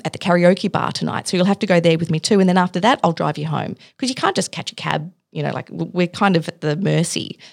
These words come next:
of our accommodation and this awesome guy, Paul. So I thought, "Oh, you know what, we're on an adventure. Let's just do it. Let's just go." So went into town, went to the Greek club, had an amazing dinner, went to the karaoke club, singing karaoke, having the best time.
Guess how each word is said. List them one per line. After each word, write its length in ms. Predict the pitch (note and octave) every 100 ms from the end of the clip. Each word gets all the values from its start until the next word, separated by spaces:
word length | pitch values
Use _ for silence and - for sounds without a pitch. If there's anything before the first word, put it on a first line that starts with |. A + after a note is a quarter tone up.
| _ _ -
of 320 | D3 D#3 -
our 120 | D#3
accommodation 680 | C#3+ - D#3 C#3 D#3 - C3+
and 180 | B2+ C#3
this 240 | C#3+ - -
awesome 260 | - - -
guy, 180 | - -
Paul. 340 | - D#3 E3 _ _ _ _ _ _
So 100 | F#3
I 20 |
thought, 140 | F3+ F#3
"Oh, 80 |
you 100 | F#3
know 120 | E3+ D#3
what, 100 | -
we're 60 | F3
on 80 | E3
an 100 | D3+
adventure. 400 | - D3+ D3+ D#3
Let's 200 | F#3+ -
just 200 | - -
do 120 | -
it. 160 | - - _ -
Let's 180 | -
just 180 | - D#3+
go." 120 | - - - - - _
So 540 | - F3+ E3 E3 E3 D#3+
went 140 | G#3+
into 160 | G#3 G3+
town, 420 | - G3+ F#3 F#3+
went 120 | G#3 A3+
to 60 |
the 80 | A3+
Greek 260 | A3 A#3 A3+
club, 300 | - G#3+ G#3+
had 160 | G#3+
an 80 | A3
amazing 400 | G#3+ G#3+ A3 A3
dinner, 420 | G#3+ A3+ A3+ A3+ A3 - -
went 200 | A#3+ A#3+
to 80 | A#3+
the 60 |
karaoke 580 | A#3+ A#3+ A3+ G#3+ A3+ A3
club, 400 | - G#3+ G#3+ G#3+
singing 320 | - B3 A3+
karaoke, 600 | A3 - - G#3+ G#3+ G#3+ G#3
having 240 | G#3 G#3
the 60 | F#3+
best 280 | G3+ G3+
time. 380 | - G3 G3+ G#3